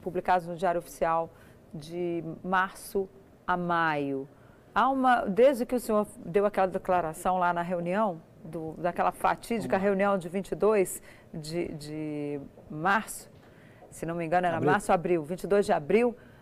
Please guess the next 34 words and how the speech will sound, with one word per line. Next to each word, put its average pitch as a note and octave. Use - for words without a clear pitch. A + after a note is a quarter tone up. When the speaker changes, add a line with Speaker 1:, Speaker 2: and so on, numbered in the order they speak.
Speaker 1:
é, F#3
que -
o G3+
senhor G3
disse F#3+
que -
ia F#3
passar F#3
boiada, A3+
aí A3
vem A3
essa G#3+
série B3+
de, G#3+
de E3+
atos G3+
aí, A3+
já A#3+
tem B3+
muita B3+
gente B3+
dizendo B3
que, B3+
olha, A3
ele A3
passou A3+
a A3+
boiada, A#3
aproveitou A3
que A3+
tava G#3+
todo G#3
mundo G#3
distraído, A#3+